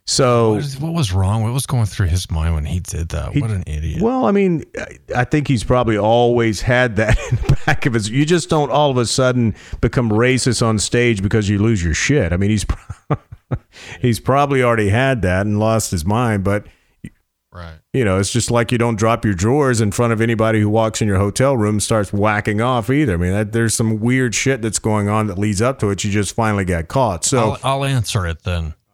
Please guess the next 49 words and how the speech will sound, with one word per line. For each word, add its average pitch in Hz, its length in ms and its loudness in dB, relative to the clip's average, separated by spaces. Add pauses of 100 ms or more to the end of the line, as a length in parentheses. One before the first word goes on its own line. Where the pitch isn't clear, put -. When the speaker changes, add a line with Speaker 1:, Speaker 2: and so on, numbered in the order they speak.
(140)
Speaker 2:
I, 120 140 -4 (100)
I - 40 0
really 151 340 -2
don't 123 280 -2
think 98 280 -2
that 104 140 -2
the 92 100 -4
guy 90 280 0
should 85 360 -4
be 90 160 0
able 90 280 0
to, 82 320 -2 (140)
r-, 95 240 -4
r-, 95 180 -8
you 98 120 -2
know, 85 380 -2
reintegrate, 95 800 0 (460)
you 92 180 -2
know, 82 240 0 (100)
put 107 120 0
his 95 120 -2
T - 180 -4
V 90 140 0
show 92 340 -2
back 87 320 -2
on. 85 460 -2 (480)
Not 117 200 -2
that, 101 140 -2
I - 20 0
mean, 101 120 0
if 95 80 -2
he 120 80 0
wants 123 220 -2
to 127 100 -2
go 110 160 0
and 101 100 -2
do 98 80 0
stand-up, 95 540 0
that's 95 200 -2
great. 90 220 -2
If 85 80 -4
people 95 240 -4
wanna 95 140 0
go 90 160 0
and 87 80 -2
watch 87 260 -2
him, 90 80 -2
that's 87 240 -2
great. 78 320 -6